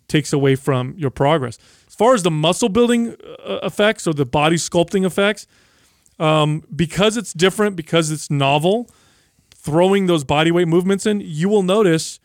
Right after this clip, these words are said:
uh, better, uh, you know, muscle development, um, in your body, like dips and pull-ups. And I like to see that, that a lot of people do those, but not enough people do those two exercises. Those are great exercises to get good at, like, get good at being able to do a pull-up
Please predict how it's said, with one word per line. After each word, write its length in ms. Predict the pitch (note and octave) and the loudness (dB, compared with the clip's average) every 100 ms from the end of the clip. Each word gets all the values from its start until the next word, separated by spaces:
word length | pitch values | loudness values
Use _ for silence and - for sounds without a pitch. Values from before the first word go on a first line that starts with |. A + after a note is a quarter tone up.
| _ _ _ _ - | _ _ _ _ -6
uh, 400 | D3 C#3+ C#3 C#3 D3 | -2 0 0 -2 -6
better, 540 | C#3 D3 D3 D#3 D#3+ D#3+ | -2 0 2 2 0 -4
uh, 240 | F#3+ D#3 C#3 F3+ | -8 -8 -8 -6
you 120 | D3+ | -4
know, 80 | C3 | -2
muscle 320 | D3 D#3 E3+ | 0 0 0
development, 520 | D3 D3 G#3 D#3+ C#3+ - | 0 2 2 0 -6 -8
um, 280 | D3+ C3+ C#3 | -8 -6 -6
in 120 | E3+ D3+ | -2 0
your 120 | D3 | 2
body, 400 | D3 F#3 C3+ - | 2 0 -2 -6
like 260 | D3 C#3 - _ _ _ _ C#3 | -2 -2 -4 _ _ _ _ -4
dips 320 | D#3 G3 - | 2 2 2
and 140 | F#3 D3 | -4 0
pull-ups. 580 | D#3+ F3+ B2 - - C4 | 2 2 2 -4 -16 -8
And 120 | D3 _ - | -10 _ -4
I 60 | F#3 | 0
like 180 | A#3+ - | 0 0
to 80 | G3+ | -2
see 200 | A3 F#3+ | 0 0
that, 200 | F3 - | -2 -2
that 200 | E3+ F3+ | -2 0
a 40 | |
lot 140 | E3 D#3 | 0 0
of 80 | |
people 220 | D#3 D#3 C#3+ | 0 -4 0
do 140 | D3 | 0
those, 220 | C3+ B2+ | 0 -4
but 100 | D3+ | -2
not 120 | D#3+ | 0
enough 200 | F3 D#3 | 2 0
people 240 | - D3+ C#3 | 0 -2 0
do 80 | C3+ | 0
those 160 | B2+ | -2
two 140 | - C3+ | 0 0
exercises. 600 | B2+ C#3 C3+ C3 C3 B2 _ _ _ _ - | 0 -4 -4 -4 -4 -12 _ _ _ _ 0
Those 200 | A3 C#4 | 2 2
are 60 | |
great 240 | G#3 A3 G3+ | 2 4 4
exercises 640 | G3+ - F#3 G3 F3+ D#3+ | 2 -2 0 2 2 0
to 100 | - | -4
get 220 | D3+ D#3+ | -2 -2
good 180 | C3+ E3 | 2 2
at, 200 | B2+ B2 | 2 -2
like, 160 | C#3 - | -6 -2
get 180 | F3+ D#3+ | -2 2
good 160 | F3 | 2
at 140 | F3 D3+ | 2 2
being 160 | D#3 | 0
able 140 | D#3+ D#3 | 2 0
to 40 | |
do 120 | D3+ | 0
a 60 | C#3+ | -2
pull-up 420 | - D3+ D3+ D#3+ | 0 0 0 -2